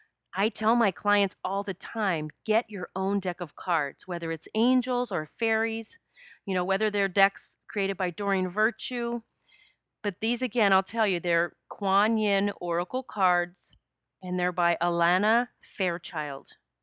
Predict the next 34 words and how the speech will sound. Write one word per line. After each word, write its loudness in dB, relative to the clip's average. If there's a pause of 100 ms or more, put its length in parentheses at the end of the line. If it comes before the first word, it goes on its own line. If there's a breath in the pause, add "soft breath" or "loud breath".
(640)
They 0
are 0
stunning. -2 (320)
I -8
truly -6
can't -2
tell -4
you -2
enough. 0
I -2
love 2
this -4
deck. -2 (640 loud breath)
And 0 (100)
if -12
you -8
get 0
this -4
for -4
yourself, 4 (400 soft breath)
you -2
will 2
not 4
be -4
able 0
to 0
help 2
but -4
feel -6
the -4
love 4 (260)
that -6
this -6
beautiful, -2